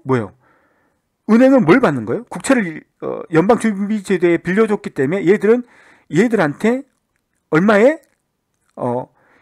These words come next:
이익을, 이익금을 보-, 보겠죠. 이익금. 그 다음에 얘들이 발행해주는 또 현금이 생겨서 이 현금을 가지고 다시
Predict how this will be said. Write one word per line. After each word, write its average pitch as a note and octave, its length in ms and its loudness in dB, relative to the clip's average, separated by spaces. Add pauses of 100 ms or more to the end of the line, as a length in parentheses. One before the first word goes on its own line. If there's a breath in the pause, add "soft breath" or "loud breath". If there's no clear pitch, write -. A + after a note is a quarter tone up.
(140)
이익을, A3+ 520 2
이익금을 A3 400 -4
보-, - 240 -16
보겠죠. B2 380 -6
이익금. D3+ 420 -6 (100)
그 D3+ 100 -12
다음에 G3 340 -2 (260 soft breath)
얘들이 G3 260 2
발행해주는 F3 680 -2
또 F#3+ 120 0
현금이 A#3 320 2
생겨서 E3 380 -4
이 G3 140 -2
현금을 A3+ 260 2
가지고 D3+ 260 -4
다시 G3+ 320 -10